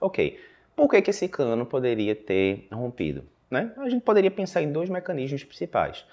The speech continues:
O primeiro, pode ser que alguém tenha colocado uma pressão enorme naquele cano e ele não tenha aguentado aquela pressão, né? A gente sabe que esses canos, eles são, quem é,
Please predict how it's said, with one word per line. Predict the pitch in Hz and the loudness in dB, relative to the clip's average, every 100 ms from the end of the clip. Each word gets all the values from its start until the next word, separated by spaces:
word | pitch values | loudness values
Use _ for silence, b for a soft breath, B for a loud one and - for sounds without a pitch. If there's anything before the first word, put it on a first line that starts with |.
| B B B _ | B B B _
O | 190 | 2
primeiro, | 208 247 175 117 98 | 4 6 10 10 8
pode | - 220 - | 2 0 0
ser | |
que | 185 | 0
alguém | 190 180 | -2 -2
tenha | 190 | -6
colocado | 202 190 180 180 | -2 -2 0 0
uma | 175 | -2
pressão | 180 170 165 - 135 156 - | 0 -2 -2 -4 -2 -4 -2
enorme | 185 220 120 117 139 | -2 4 4 2 -2
naquele | 127 123 117 | -6 -6 -6
cano | - 87 104 233 - | -4 -4 -4 -6 2
e | |
ele | 262 | 4
não | 349 370 | 4 0
tenha | 117 156 | 0 0
aguentado | 180 117 90 87 | -2 0 0 0
aquela | 87 85 | -4 -6
pressão, | 87 82 80 71 | -6 -8 -8 -6
né? | |
A | 80 | -4
gente | 113 - | -6 -4
sabe | - | -6
que | - | -6
esses | 156 156 | -12 -10
canos, | 131 151 | -8 -4
eles | 147 147 | -4 -6
são, | - 127 | -6 -8
quem | 110 139 135 | -6 -6 -2
é, | 107 87 | 0 -2